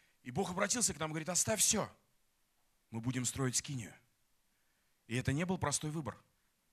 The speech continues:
И я уверен, что для Веселила это не был простой выбор. И я не думаю, что он прям сразу Моисею дал ответ. Может быть, он пошел, помолился, посоветовался с женой.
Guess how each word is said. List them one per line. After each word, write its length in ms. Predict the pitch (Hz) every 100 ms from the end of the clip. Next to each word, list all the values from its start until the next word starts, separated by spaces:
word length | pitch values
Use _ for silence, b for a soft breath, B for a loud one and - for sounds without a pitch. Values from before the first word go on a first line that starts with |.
| _ _ _ _ _ _ _ -
И 60 |
я 100 | 151
уверен, 240 | 180 220 202
что 140 | 214
для 120 | 180 196
Веселила 420 | 185 202 233 226
это 120 | 175
не 120 | 185
был 120 | 175
простой 300 | 131 139 151
выбор. 320 | 147 151 101 - _ B B B
И 60 | 196
я 100 | 220
не 100 | 220
думаю, 240 | 247 240
что 120 | -
он 100 | 214
прям 200 | 208 202
сразу 340 | 185 233 226 208
Моисею 400 | 185 180 214 185
дал 180 | 180
ответ. 380 | 185 180 156 - - _ _ _ _ _ _ _ _
Может 240 | 120 135 135
быть, 140 | 165
он 100 | 175
пошел, 320 | 185 175 208
помолился, 500 | 165 160 156 208 185
посоветовался 540 | 143 139 143 147 143 143
с 60 |
женой. 420 | 131 151 175 175